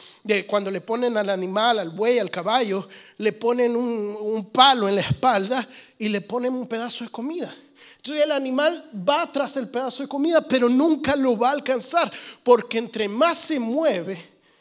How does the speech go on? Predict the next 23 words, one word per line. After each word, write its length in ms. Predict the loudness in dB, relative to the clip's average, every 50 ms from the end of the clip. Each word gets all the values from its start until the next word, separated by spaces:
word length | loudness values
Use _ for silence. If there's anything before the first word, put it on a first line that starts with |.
| _ _ _
el 160 | -2 0 0
animal, 400 | 0 -2 0 0 0 0 0 -2 -8 -18 -20 _ -20 -20 _ -10
más 260 | -8 -8 -6 -4 -2
avanza 580 | -2 0 0 0 -2 -2 0 0 -2 -2 -4 -10 -16 -20 _ _ -12
la 80 | -10
meta. 420 | -8 -8 -10 -10 -12 -16 -20 -20 -20 _ _ _ _ _ _ _ _ _ _ _ _ _ _ _ _ _
Y 120 | -2 0 2
ese 180 | 2 2 0
es 120 | 0 -2 -2
el 100 | -4 -4
problema 560 | -8 -12 -14 -14 -12 -10 -8 -6 -2 -2 -2
del 160 | -2 -2 -4
mundo, 400 | -4 -4 -4 -4 -4 -4 -6 -8
que 120 | -8 -10 -8
por 180 | -6 -6 -6
mucho 400 | -4 -2 -2 -2 -2 -4 -6 -6
que 80 | -6 -6
ellos 260 | -6 -4 -4 -4 -4
intenten 500 | -4 -6 -6 -8 -10 -8 -8 -6 -8 -8 -8 -12 -14 -16 -18 -6
de 180 | 0 0 2 2
definir 500 | 0 -2 -4 -6 -6 0 2 4 4 4
estos 400 | 2 0 -2 -4 -6 -8 -8 -6
conceptos, 680 | -6 -6 -4 -4 -4 -4 -4 -4 -4 -2 -2 -2 -4